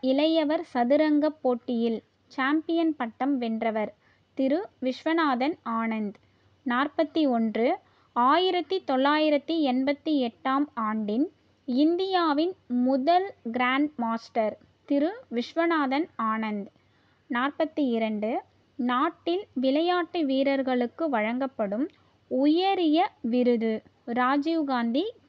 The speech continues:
கேல் ரத்னா விருது. நாற்பத்தி மூன்று, ராஜீவ்காந்தி கேல் ரத்னா விருது பெற்ற முதல் வீரர் திரு விஸ்வநாதன் ஆனந்த்.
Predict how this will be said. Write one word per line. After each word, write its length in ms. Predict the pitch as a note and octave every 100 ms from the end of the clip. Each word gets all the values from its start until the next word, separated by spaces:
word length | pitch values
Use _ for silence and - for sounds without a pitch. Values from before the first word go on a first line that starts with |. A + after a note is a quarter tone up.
| -
கேல் 300 | D4 D#4+ F#4+ -
ரத்னா 480 | B3 A#3 - C#4 D4 -
விருது. 580 | A3+ A3+ A3 G#3+ G#3+ G#3 _ _ _ _ _ -
நாற்பத்தி 600 | B3 B3+ D4+ E4 - C#4+
மூன்று, 500 | A#3+ A3+ G#3 A3+ F#4 - _ _ -
ராஜீவ்காந்தி 1040 | B3 C#4+ E4+ F#4+ G4 E4 D4 C#4+ C#4+ F4+ - -
கேல் 320 | D4+ E4+ F#4 _ A#3
ரத்னா 460 | B3 - D4+ E4
விருது 380 | D4 C4+ B3+ D4+
பெற்ற 520 | D4 A#3 - G#3+ E4 - _ _ -
முதல் 520 | B3 C#4+ D#4 F#4 G4 -
வீரர் 520 | A3+ B3 B3+ A#3 G#3+ - _ -
திரு 360 | C4+ C#4 A4 - -
விஸ்வநாதன் 720 | B3+ - E4 E4 C#4 B3 D#4+ - -
ஆனந்த். 460 | A3+ A3 G#3+ G#3